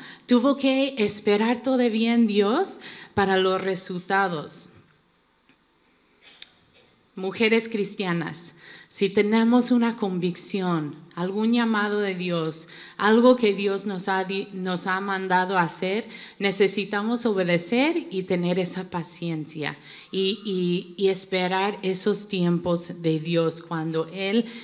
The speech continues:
ya pone la persona adecuada. ¿Sí? Dijo un comenta-, bueno, quizás Pablo pensó el primer día al llegar, "¿Dónde está ese varón que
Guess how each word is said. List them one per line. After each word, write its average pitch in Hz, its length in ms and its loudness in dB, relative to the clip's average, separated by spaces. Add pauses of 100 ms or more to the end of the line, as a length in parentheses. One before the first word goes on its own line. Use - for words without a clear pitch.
ya 180 280 2
pone 180 640 0
la 165 180 -4
persona 156 880 -2
adecuada. 151 840 -6 (880)
¿Sí? 196 460 -8 (1300)
Dijo 185 320 0
un 208 140 0
comenta-, 185 440 -4 (280)
bueno, 208 240 4 (160)
quizás 214 360 2
Pablo 226 520 2
pensó 196 340 2
el 208 80 -2
primer 208 400 2
día 208 220 2
al 208 100 0
llegar, 190 380 2
"¿Dónde 240 280 4
está 269 240 0
ese 262 200 0
varón 247 520 -2
que 180 320 2